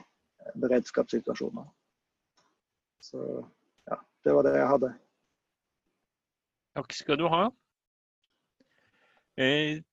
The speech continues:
Speaker 2: det er flere som har tegnet, og vi har fremdeles, eh, mulighet for å ta flere som vil ha kommentarer her. Vi har, vi har tenkt å avslutte klokka ni, men, eh, det er,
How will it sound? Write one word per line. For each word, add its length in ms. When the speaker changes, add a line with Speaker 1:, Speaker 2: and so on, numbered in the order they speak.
Speaker 2:
det 140
er 260
flere 320
som 160
har 240
tegnet, 300
og 100
vi 80
har 300
fremdeles, 800
eh, 240
mulighet 720
for 240
å 80
ta 220
flere 340
som 240
vil 160
ha 400
kommentarer 640
her. 80
Vi 80
har, 180
vi 80
har 140
tenkt 260
å 140
avslutte 260
klokka 300
ni, 160
men, 300
eh, 180
det 100
er, 240